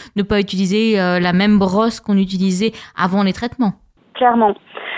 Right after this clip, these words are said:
Speaker 2: C'est vrai que les cheveux qui repoussent, ben, c'est des cheveux de bébé.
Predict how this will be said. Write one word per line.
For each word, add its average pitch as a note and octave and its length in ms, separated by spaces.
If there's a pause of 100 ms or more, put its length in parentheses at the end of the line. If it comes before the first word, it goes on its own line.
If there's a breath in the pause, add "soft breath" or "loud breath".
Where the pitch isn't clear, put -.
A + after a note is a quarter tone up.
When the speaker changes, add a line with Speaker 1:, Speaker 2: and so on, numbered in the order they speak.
(160)
Speaker 2:
C'est B3+ 60
vrai C#4 240
que B3+ 440
les A#3 140
cheveux C4+ 180
qui C4 120
repoussent, D#4 380
ben, A3+ 200
c'est A#3 80
des G#3+ 140
cheveux D#4 160
de B3 60
bébé. A3+ 360